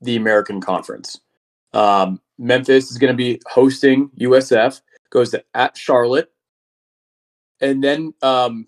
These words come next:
they, they host S M U. Obviously, that's the big one. Then go, uh, goes to Philadelphia to play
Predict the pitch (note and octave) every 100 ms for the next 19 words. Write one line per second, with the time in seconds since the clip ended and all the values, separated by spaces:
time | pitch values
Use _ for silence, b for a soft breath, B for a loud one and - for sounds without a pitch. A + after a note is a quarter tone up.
0 | _ B2+ A2+ A#2 G#2 - E3 F#3 D#3 C#3
1 | - C3+ A#2 B2 A2 A#2+ C3+ C3 B2+ -
2 | D3 G3+ E3 B2 A2+ B2 _ _ _ -
3 | C3+ C3 C3 B2+ C3 B2+ - A#2 A2 A2
4 | B2+ B2+ B2+ - - E3 E3 - D3+ C3+
5 | B2+ A#2+ A#2+ G#2+ - A#2 G#2 F#2+